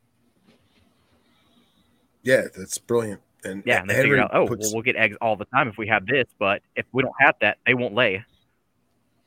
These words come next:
Speaker 1: Yeah, exactly. And you walk in a room, and like you said, you find eggs scattered all over the place. And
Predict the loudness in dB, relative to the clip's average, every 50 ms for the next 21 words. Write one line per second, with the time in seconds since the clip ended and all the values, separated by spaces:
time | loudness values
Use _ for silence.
0 | _ _ -6 -2 -2 -2 -4 -6 _ _ _ _ _ _ -16 -12 -6 -2 -2 -2
1 | -2 -2 -6 -6 -4 -2 0 0 0 0 -2 -2 -4 -2 -4 -4 -4 -4 -4 -6
2 | -6 -6 -4 -4 -2 -2 -2 -4 -4 -8 -10 -8 -6 -6 -6 -6 -10 -12 _ _
3 | -20 _ -8 -6 -6 -6 -4 -2 -2 0 0 0 0 0 0 0 0 -2 -4 -4
4 | -4 -4 -4 -6 -8 -10 -10 -12 -12 -10 -10 -10 -10 -10 _ _ _ _ _ _
5 | _ -20 _ _ -12 -10 -10 -10 -12